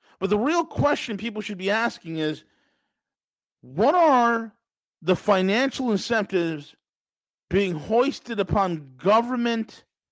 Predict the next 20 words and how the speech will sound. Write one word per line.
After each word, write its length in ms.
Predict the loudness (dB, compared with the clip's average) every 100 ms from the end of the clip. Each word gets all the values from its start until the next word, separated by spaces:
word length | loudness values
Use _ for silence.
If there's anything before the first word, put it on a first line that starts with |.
| _ _ _ _ _ _ _ -10
bureaucrats 960 | 0 4 4 4 2 4 2 -2 -10 -16 _ _ _ _ _ _ _ _ _ _ -4
in 140 | 0
order 160 | 2 2
to 80 |
push 260 | 0 -2 -4
this 120 | -8
through? 260 | -4 -4 -4 _ _ _ _
What 300 | -4 0 2
are 160 | 2 0
the 420 | -2 -2 -4 -6 _ _ _ _
studies 720 | -10 -8 -2 2 2 2 -2
that 100 | 0
have 140 | -2 -2
been 160 | -6
tainted, 800 | -8 -8 -4 -4 -4 -4 -6 -10 _ _ _
swayed, 720 | -12 -4 0 2 0 -2 -8 -20 _ _ _
completely 500 | -6 -6 -6 -8 -8
biased, 720 | -6 -2 0 0 -2 -6 -10 -10
and 180 | -6
doctored 600 | 0 2 2 -4 -14 -14